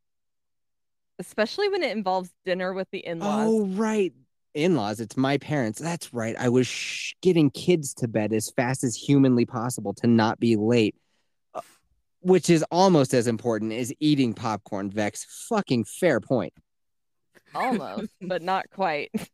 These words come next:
Speaker 2: You're right. Trying to put, reading your kids a bedtime story and singing the song, because you gotta do both,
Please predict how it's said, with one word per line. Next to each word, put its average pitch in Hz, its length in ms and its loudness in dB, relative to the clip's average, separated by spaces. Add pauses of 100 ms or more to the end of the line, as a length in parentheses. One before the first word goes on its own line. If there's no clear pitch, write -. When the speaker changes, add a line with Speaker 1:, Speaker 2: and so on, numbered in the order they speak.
(920)
Speaker 2:
You're 220 240 2
right. 127 380 2 (120)
Trying 202 300 2
to 202 60 2
put, 160 240 -2
reading 214 320 4
your 185 140 4
kids 170 240 0
a 160 40 4
bedtime 151 420 0
story 185 380 2
and 135 280 2
singing 175 340 2
the 180 80 0
song, 180 320 0
because 160 320 2
you 170 60 2
gotta 160 260 4
do 131 160 0
both, 104 260 -10